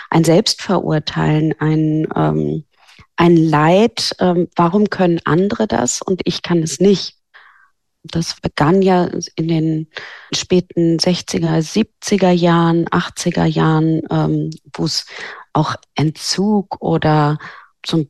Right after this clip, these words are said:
Psychiater oder sich, ähm, Hilfe zu suchen, ähm, das war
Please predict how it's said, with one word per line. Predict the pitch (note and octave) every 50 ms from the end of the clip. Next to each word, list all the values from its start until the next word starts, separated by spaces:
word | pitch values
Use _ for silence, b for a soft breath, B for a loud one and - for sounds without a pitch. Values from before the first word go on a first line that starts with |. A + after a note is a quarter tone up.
| _ _
Psychiater | - - E3 D3+ - B2+ D3 F#3+ G#3+ F#3 - F#3 E3+ E3 D#3 - -
oder | D#3+ D#3 D#3+ D#3+
sich, | C#3 D#3 D#3+ D3+ - - -
ähm, | - - - - C3 -
Hilfe | - A2 - F#3+ G#3 A#3+ A#3+ - - G#3 F3+
zu | - - - F3
suchen, | D#3+ D#3 D#3+ D#3 D#3+ E3 - - - E3+ E3 D#3+ D#3+ B B B B B B B B B _
ähm, | - E3+ E3 D#3+ D#3+ E3 D#3 D#3 D3+ - _
das | E3+ E3+ C#3+ - - _ _ _ _ _ - - _ - -
war | - - - C#3 B2+